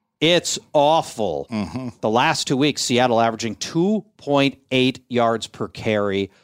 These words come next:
Speaker 1: Travis H-, Homer, frankly, has been better than Marshawn Lynch, who just, to me,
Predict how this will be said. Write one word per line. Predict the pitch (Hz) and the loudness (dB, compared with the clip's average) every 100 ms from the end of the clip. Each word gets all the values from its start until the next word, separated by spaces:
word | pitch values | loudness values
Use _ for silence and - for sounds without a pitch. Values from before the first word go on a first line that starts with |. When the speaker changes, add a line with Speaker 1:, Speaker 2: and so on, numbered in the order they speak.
| _ - | _ -6
Speaker 1:
Travis | - 156 156 - | 2 2 2 -2
H-, | - - | -8 -12
Homer, | - - 160 160 110 85 | -10 -2 -2 0 -2 -2
frankly, | - 131 147 117 98 | -2 0 0 0 -2
has | 101 | -2
been | - 98 | -4 -6
better | 85 120 143 185 208 - _ _ _ _ | -2 0 2 2 0 -4 _ _ _ _
than | 104 98 127 123 120 120 117 117 | -10 0 2 4 2 2 0 0
Marshawn | 117 117 - 120 104 90 | 0 0 -2 0 0 -4
Lynch, | 90 73 - - _ _ - | -6 -6 -12 -14 _ _ -6
who | 123 117 | -2 -2
just, | 101 139 127 - - | 0 0 0 -4 -6
to | 117 | -2
me, | 117 143 | 0 0